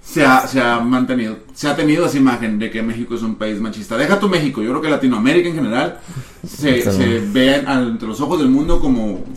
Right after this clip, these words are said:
Speaker 1: como un, este, una comunidad
Speaker 2: Sí.
Speaker 1: machista.
Speaker 2: Es un paso grande, claro que sí, y no dudo que después de aquí ya vengan, este,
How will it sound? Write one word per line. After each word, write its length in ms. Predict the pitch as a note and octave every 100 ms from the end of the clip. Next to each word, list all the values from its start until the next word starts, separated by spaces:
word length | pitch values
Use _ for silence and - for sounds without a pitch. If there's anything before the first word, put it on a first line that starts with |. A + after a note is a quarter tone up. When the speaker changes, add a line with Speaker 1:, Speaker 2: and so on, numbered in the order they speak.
| - -
Speaker 1:
como 240 | B2 A2+ A2
un, 440 | A2 A2+ A#2+ - -
este, 340 | - - A#2
una 160 | A2+ B2+
comunidad 480 | C3+ A#2+ G#2 G2+ G2 - - - -
Speaker 2:
Sí. 260 | - - F2+
Speaker 1:
machista. 420 | B2 - G2 - -
Speaker 2:
Es 200 | - C3+
un 100 | F#3
paso 260 | F3 F3+ F#3+
grande, 360 | F3 F3+ F#3+ -
claro 320 | A#2+ B2 C3
que 100 | G2+
sí, 240 | - C#3
y 100 | -
no 120 | A2+ A#2+
dudo 300 | B2+ C#3+ C#3+
que 80 |
después 280 | A2+ G2+ G#2+
de 60 | A2+
aquí 200 | G#2+ A#2
ya 140 | A2+
vengan, 440 | G#2+ G#2+ A2 A#2 G#2
este, 760 | G2 - G#2 G2 F#2 E2 E2